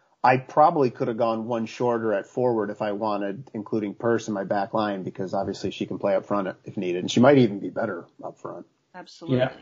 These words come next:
Speaker 3: I'm not a Dorsey outside back fan, though I think that is, was in the plans at Sky Blue this year, so,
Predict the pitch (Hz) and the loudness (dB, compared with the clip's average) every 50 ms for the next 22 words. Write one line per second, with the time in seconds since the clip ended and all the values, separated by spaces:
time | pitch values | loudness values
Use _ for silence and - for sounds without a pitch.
0 | - _ _ - 127 135 156 165 160 156 147 139 131 120 135 143 143 139 139 - | -20 _ _ 0 2 4 6 8 10 10 10 8 6 6 6 6 6 6 4 2
1 | 127 123 120 123 123 127 127 - 131 127 117 - 127 123 131 131 - - 143 143 | 2 4 6 8 8 6 6 6 2 2 2 4 4 4 4 4 4 2 2 4
2 | 147 139 131 117 113 110 107 107 - 135 123 120 120 117 - - 117 120 120 - | 6 6 6 6 4 4 2 2 2 0 0 0 0 -4 -2 0 0 0 0 -2
3 | - _ _ _ _ _ _ _ _ _ - 135 127 127 127 123 113 113 113 120 | -6 _ _ _ _ _ _ _ _ _ 2 4 6 6 6 4 4 2 4 4
4 | 120 117 120 120 117 - - - _ _ - - - 110 110 107 104 - 123 120 | 6 6 6 4 0 -2 -8 -14 _ _ -16 -10 -8 -8 -8 -6 -2 0 2 2
5 | 120 120 117 110 101 101 - - 127 117 117 117 113 123 127 123 131 131 127 - | 2 2 0 -2 -4 -4 2 4 6 6 6 4 4 4 4 6 6 4 4 4
6 | 131 131 131 131 - - 104 98 95 95 | 2 2 2 2 0 -2 -4 -4 -4 -6